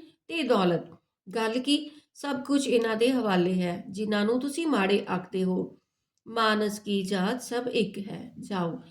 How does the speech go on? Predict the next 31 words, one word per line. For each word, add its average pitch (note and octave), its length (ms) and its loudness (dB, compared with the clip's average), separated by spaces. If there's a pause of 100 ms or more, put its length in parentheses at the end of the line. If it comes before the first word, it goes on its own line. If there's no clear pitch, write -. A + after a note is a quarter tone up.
(380)
ਬੇਸ਼ੱਕ A3+ 500 2
ਨਾ G#3 200 2
ਪ੍ਰਸ਼ਾਦ B3 440 -2
ਛਕੋ, C4 400 -2 (320)
ਕੋਈ C#4 240 2
ਪਰਵਾਹ G3 380 0
ਨਹੀਂ, E3+ 200 -2 (560)
ਸਾਨੂੰ B3+ 300 2
ਕੋਈ C#4+ 260 -2
ਸਰਾਪ G#3 400 -2
ਨਹੀਂ G3 220 0
ਲੱਗੇਗਾ। F3 520 -4 (580)
ਸਤਿਗੁਰੂ B3 480 -4
ਜੀ G#3+ 200 -2
ਦੀਆਂ A3+ 320 0
ਖਰੀਆਂ G#3+ 400 0
ਖਰੀਆਂ G#3 360 -4
ਗੱਲਾਂ G3 320 -2
ਸੁਣ G#3 220 -6
ਕੇ D4 300 -2 (400)
ਪੰਡਤ A#3+ 340 0
ਹੌਲੇ B3+ 380 2
ਹੋ B3 180 4
ਗਏ। F3 200 0 (640)
ਥੋੜ੍ਹੇ C#4+ 400 2
ਜਿਹੇ A#3+ 260 6
ਨੱਕ G#3+ 300 0
ਮਰੋੜਦੇ G#3 500 2
ਹੋਏ G3+ 220 2
ਤੁਰ A3+ 260 0
ਗਏ D4 220 4